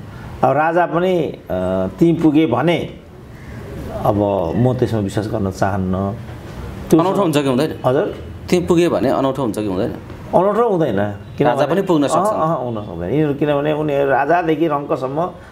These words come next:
Speaker 1: नेपालीहरूको लेभल अहिले एउटै छ र यिनीहरूले बाटो बिराइसकेका छन्। मैले नै, "के कुरा हो त तिम्रो चाहिँ यो दुर्गा परसाई लगायत तिम्रो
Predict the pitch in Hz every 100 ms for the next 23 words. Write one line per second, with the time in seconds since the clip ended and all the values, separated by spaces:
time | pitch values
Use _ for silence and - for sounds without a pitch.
0 | - 143 131 127 120 123 113 117 120 107
1 | 107 101 95 85 - - - - - -
2 | - - - 135 139 135 127 135 131 120
3 | 113 107 98 98 92 98 135 180 196 220
4 | 220 233 302 - - - - - - 262
5 | 277 262 262 202 147 131 120 - 110 107
6 | 104 107 101 92 95 95 98 113 113 110
7 | 110 101 104 - 113 - 113 117 110 113
8 | 135 139 - - - 127 117 127 131